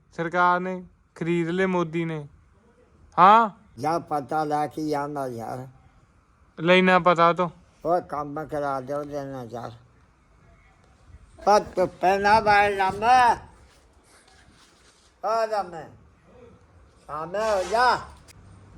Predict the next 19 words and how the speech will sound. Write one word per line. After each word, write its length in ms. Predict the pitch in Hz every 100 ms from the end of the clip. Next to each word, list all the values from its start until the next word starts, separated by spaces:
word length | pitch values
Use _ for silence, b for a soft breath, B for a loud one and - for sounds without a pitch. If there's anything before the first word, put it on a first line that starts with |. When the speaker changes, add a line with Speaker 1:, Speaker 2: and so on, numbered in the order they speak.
| 120
Speaker 2:
ਯਾਰਾ। 460 | 123 139 147 156 214 - - b b - -
Speaker 1:
ਕਹਿੰਦਾ 220 | 196 254
ਕੰਮ 340 | 247 226 220 220
ਤਾਂ 140 | 233
ਫਿਰ 120 | 240
ਧੁੱਪੇ 460 | 240 262 - 208 202
ਛਾਵੇਂ 380 | 196 202 208 208
ਕੀ 180 | 220
ਕਰ-, 100 | 208
ਇਹਨੂੰ 240 | 160 180 185
ਕਹਿ, 140 | 170
"ਗੜੀ 300 | 147 160 226
ਦੀ 220 | 254 277
ਹੈ, 120 | 262 226
ਬ-, 40 |
ਬਹਾਰ 560 | 190 180 175 165 170 170
ਨਹੀਂ 160 | 185
ਮਰੀ 240 | 185 175 175
ਜਾਨੀ।" 300 | 165 165